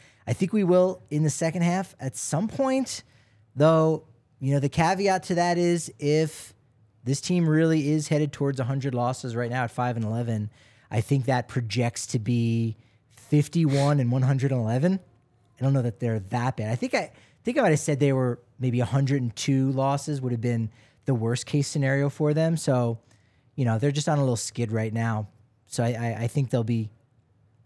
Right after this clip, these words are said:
slightly <laughs> better than that. But if, if they are in danger of losing a hundred games, I could see the front office and Dick Monfort saying,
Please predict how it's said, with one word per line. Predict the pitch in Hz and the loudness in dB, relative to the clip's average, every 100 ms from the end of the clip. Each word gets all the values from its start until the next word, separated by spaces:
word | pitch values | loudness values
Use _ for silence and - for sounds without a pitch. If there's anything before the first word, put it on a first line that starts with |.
| _ | _
slightly | - 160 165 147 156 180 | -8 -2 2 2 2 0
<laughs> | |
better | 143 156 165 | 2 2 4
than | 143 139 | 2 2
that. | 135 131 123 - - _ _ - | 2 0 -2 -10 -20 _ _ 4
But | 175 165 - - - | 4 4 0 -16 -2
if, | 170 170 - - _ - | 2 2 0 -12 _ -2
if | 156 135 - | 0 0 -2
they | 131 180 | 2 4
are | 196 190 185 - - | 6 4 4 -2 -2
in | 160 147 | 0 4
danger | 151 180 170 147 | 4 4 2 2
of | 131 | 2
losing | 139 139 | 2 2
a | |
hundred | 135 135 127 | 0 0 0
games, | 131 143 175 - _ _ _ _ _ | 0 0 0 -4 _ _ _ _ _
I | 139 151 | -2 2
could | 175 | 2
see | - 160 | 0 -4
the | 131 | -2
front | - 135 | 0 2
office | 127 131 143 - | 2 0 -2 -6
and | 117 127 | -6 -2
Dick | 135 | -2
Monfort | 131 127 120 117 | -2 -2 -4 -6
saying, | - 117 117 | -2 -2 -2